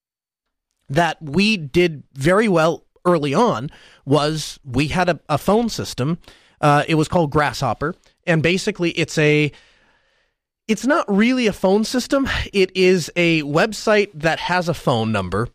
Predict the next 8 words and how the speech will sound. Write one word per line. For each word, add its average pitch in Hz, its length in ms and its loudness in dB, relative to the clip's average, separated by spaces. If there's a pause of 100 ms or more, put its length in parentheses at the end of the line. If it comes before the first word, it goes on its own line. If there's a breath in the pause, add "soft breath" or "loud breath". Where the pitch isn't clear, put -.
(200)
and 175 380 2 (300)
it 175 160 0
essentially 226 560 0
is 160 460 -4 (920)
like 165 160 -2
glorified 190 680 2
call 156 300 -2
forwarding. 107 480 -2